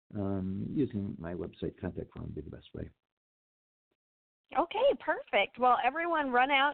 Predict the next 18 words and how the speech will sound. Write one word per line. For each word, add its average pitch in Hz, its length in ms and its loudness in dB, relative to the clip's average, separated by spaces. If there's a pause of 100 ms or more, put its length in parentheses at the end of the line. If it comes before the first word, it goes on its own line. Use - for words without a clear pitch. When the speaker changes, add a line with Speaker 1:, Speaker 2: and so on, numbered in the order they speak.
Speaker 2:
and 233 160 -4
get 233 260 2
The 240 80 -6
Crucible 262 560 0
of - 140 0 (140)
Time 240 340 2 (560)
and 208 500 6
The 220 160 2
Chaos 247 320 8 (100)
Chronicles. 220 720 2 (160)
And 202 420 0 (120)
thanks 269 280 4
so 277 120 6
much 277 300 4
for 220 140 -2
being 214 280 -4
on 240 320 0
today. 165 440 2